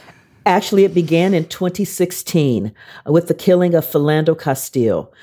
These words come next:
So here in Minnesota, you have a black man who is pulled over by the police. Um, the police officer asked to see his I D. Philando Castile, following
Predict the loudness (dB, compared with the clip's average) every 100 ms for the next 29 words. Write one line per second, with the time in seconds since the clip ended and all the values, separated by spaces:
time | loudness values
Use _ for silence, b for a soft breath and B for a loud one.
0 | b -6 0 0 0 0 2 2 2 0
1 | 0 0 -2 0 2 4 4 2 -2 -4
2 | -2 0 -2 -6 b b -12 -4 0 0
3 | 0 -2 0 -2 -4 -2 0 2 4 2
4 | 2 0 0 0 -2 -2 0 0 0 -6
5 | -10 B B B 0 2 2 2 0 2
6 | 0 2 0 0 0 2 2 0 -4 -2
7 | 0 2 0 0 -2 0 -2 -2 -6 B
8 | B B B B -2 2 2 2 0 -2
9 | -4 0 2 2 -2 0 2 2 2